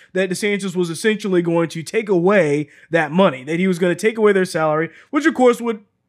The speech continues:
make them obviously comply with the mandate or, or comply with what DeSantis is doing by telling them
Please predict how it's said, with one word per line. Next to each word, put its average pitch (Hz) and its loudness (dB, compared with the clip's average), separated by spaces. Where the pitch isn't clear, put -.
make 156 -6
them 170 2
obviously 160 0
comply 165 2
with 165 0
the 170 -2
mandate 165 -2
or, 170 4
or 160 0
comply 196 2
with 180 2
what 214 2
DeSantis 185 -2
is 147 -8
doing 170 4
by 160 0
telling 170 2
them 160 -2